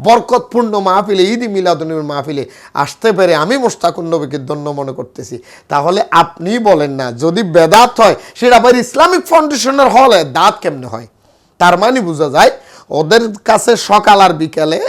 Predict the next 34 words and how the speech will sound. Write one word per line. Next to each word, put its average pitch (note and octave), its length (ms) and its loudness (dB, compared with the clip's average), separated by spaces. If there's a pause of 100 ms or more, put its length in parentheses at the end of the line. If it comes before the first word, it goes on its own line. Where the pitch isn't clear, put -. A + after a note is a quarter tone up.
এদের D#3 280 -4 (140)
মুখ D#3+ 440 -6
আর, A#3 120 6 (420)
আর D#3+ 160 -2
কি G3+ 160 -6
বলবো, D#3 500 0 (280)
মুখ F#3+ 520 -2
আর F3+ 540 4
পিছনের C4+ 420 0
রাস্তা F#3+ 320 0
তাদের F3 300 -2
কোনো F3 340 -18
তফাৎ D#3+ 400 -2
নেই। B2+ 160 -12 (240)
সে F#3+ 180 0
যেটাই F3+ 480 4
মন A#3 180 0
চায় - 160 -10
সেটা E3 240 -2
বলতে C#3 300 -8
পারে। B2 240 -12 (320)
যেই C4+ 320 4
মুশতাকুর D4+ 600 2
নবী D4 560 2
মিলাদুন A3+ 580 2
নবীর G3 200 0
বিরুদ্ধে D4 400 2
বলল, D#3+ 340 2 (240)
আবার C4 360 6 (140)
একই F4+ 340 4
মুশতাকুর C#4 540 0
নবী, A#3 260 2
একই G#3+ 380 6
ব্যক্তি G#3+ 520 0